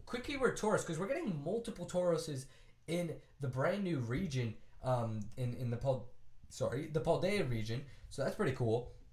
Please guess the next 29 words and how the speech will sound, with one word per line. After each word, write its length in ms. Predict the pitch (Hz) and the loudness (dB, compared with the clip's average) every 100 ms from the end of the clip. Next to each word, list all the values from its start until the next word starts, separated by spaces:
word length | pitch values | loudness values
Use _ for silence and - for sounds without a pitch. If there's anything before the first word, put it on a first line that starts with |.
| - - - - - - - - - 156 | -16 -14 -14 -14 -16 -16 -16 -14 -8 0
And 560 | 175 196 202 208 208 | 2 2 2 4 4
a 100 | 220 | 4
Bouffalant, 920 | 165 220 - 185 175 170 165 165 - | 6 8 6 4 6 8 8 4 -4
which 200 | 143 - | -6 -4
is 60 | - | -4
a 80 | 339 - | -6 -6
grass 560 | - 123 170 330 - - | -2 0 2 0 -2 -2
type. 340 | 120 - - | -2 -2 -6
Pretty 240 | 190 269 196 | -4 2 4
awesome. 260 | 190 180 | 4 4
And 80 | 196 | 0
it's 80 | 196 | 4
got 160 | 247 | 4
the 80 | 240 | 6
little 220 | 233 240 | 4 4
Chichik 540 | 233 - - - 254 - - | 2 -2 -6 -6 -6 -6 -4
thingies 440 | 226 208 180 165 | 0 2 2 2
in 140 | 185 | 2
its 180 | 180 175 | 0 -4
thing. 300 | - 170 127 - - - 135 | -2 0 0 -4 -12 -8 0
I 80 | |
really 260 | 156 180 170 | 0 2 4
like 280 | 151 135 131 | 4 4 2
that. 320 | 113 98 - - - | 2 2 -2 -12 -2
And 180 | 180 143 | 0 2
wait, 260 | 143 233 - | 4 4 6
they 100 | 139 | 4
evolve 360 | 135 143 202 | 6 6 6
again? 600 | 175 107 104 120 220 320 | 4 2 0 2 2 -2